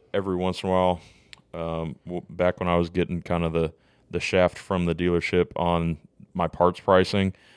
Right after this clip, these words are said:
I just told him, he had a charge account too. I said, "Hey man, look, they're gonna, they're gonna break it off in me on these prices. I'd rather just you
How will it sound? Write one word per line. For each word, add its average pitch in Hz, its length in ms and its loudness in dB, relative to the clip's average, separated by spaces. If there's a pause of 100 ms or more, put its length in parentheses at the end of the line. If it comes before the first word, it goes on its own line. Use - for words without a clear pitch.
(140)
I 90 140 4
just 90 220 -2
told 87 180 4
him, 85 160 0
he 95 140 4
had 92 120 8
a 85 40 4
charge 92 280 4
account 85 300 -4
too. 90 220 0
I 85 60 4
said, 82 240 0
"Hey 87 120 2
man, 85 400 0
look, 85 240 0
they're 92 160 4
gonna, 90 260 4 (640)
they're 113 160 4
gonna 120 220 6
break 110 260 8
it 110 60 4
off 104 320 6 (160)
in 104 220 2
me 101 220 4 (200)
on 98 180 0
these 95 180 2
prices. 98 520 6
I'd 92 160 6
rather 95 260 8
just 90 320 0 (440)
you 95 360 0